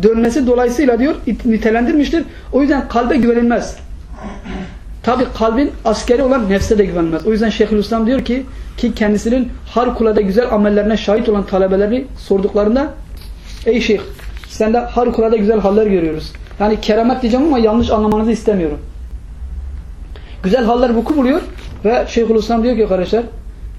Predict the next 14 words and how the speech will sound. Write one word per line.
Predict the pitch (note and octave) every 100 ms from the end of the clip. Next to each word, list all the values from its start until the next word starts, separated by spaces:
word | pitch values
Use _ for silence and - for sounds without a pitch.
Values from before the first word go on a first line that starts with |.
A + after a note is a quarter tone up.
| - G3
bu | A#3+
makamda | A3+ - G#3+ A3+
dahi | G#3+ G3+
ben | F#3
nefsime | F3+ - F3
güvenmiyorum." | E3 D3+ C#3+ C#3 - - - - - - - - - - - - - - - - - -
Çünkü | B3+ C#4
Allah | A#3 A#3+ A#3
yardım | A3+ A3 A#3
etmese | A3+ G#3 G3+
bu | G#3
ameller | G#3 F#3+ F#3
yapılamazdı | D#3+ D#3+ - F#3+ E3+ D3+ D3
kardeşler. | D#3+ C#3+ C#3